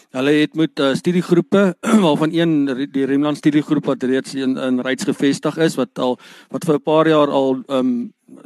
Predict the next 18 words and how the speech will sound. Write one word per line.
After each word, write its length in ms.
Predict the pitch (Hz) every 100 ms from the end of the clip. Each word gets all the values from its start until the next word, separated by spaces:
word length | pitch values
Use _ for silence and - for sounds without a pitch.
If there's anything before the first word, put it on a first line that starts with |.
| 156
reeds, 500 | 156 143 160 - -
ehm, 400 | 147 139 135 123 - - - _ _ -
navorsing 760 | 147 139 147 160 160 - 156 127
doen 260 | 147 151
en, 320 | 143 139 127 127
eh, 140 | 135 127 -
praktiese, 840 | 156 - 165 - 151 143 131 123
ehm, 280 | 127 127 120 - _
nou 120 | 123 117
kom 160 | 147
ek 80 | 147
nie 60 | 151
mooi 160 | 143
op 80 | 143
die 120 | 151
woord 340 | 120 131 127 -
nie, 100 | 123
ehm, 340 | 127 127 127